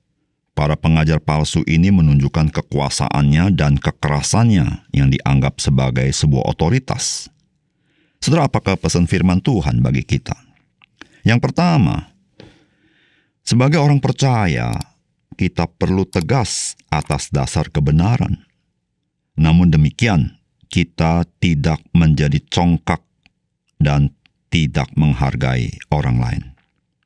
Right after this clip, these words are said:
Saudara, firman Tuhan berkata demikian, "Sebab," kata orang, "surat-suratnya memang tegas dan keras, tetapi bila berhadapan muka, sikapnya lemah dan perkataan-perkataannya tidak berarti.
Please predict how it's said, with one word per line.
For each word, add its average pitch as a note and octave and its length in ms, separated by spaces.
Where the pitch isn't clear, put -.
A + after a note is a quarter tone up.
Saudara, D#3+ 320
firman G#2+ 240
Tuhan G2+ 160
berkata E2+ 320
demikian, C2 480
"Sebab," G2 500
kata - 380
orang, C3+ 640
"surat-suratnya C#3 640
memang D3 320
tegas F2+ 480
dan F2+ 240
keras, F2+ 320
tetapi E2 480
bila D#2 240
berhadapan D#2 480
muka, B2+ 320
sikapnya C3+ 480
lemah C#3 400
dan E2 240
perkataan-perkataannya E2+ 1120
tidak D2+ 320
berarti. - 560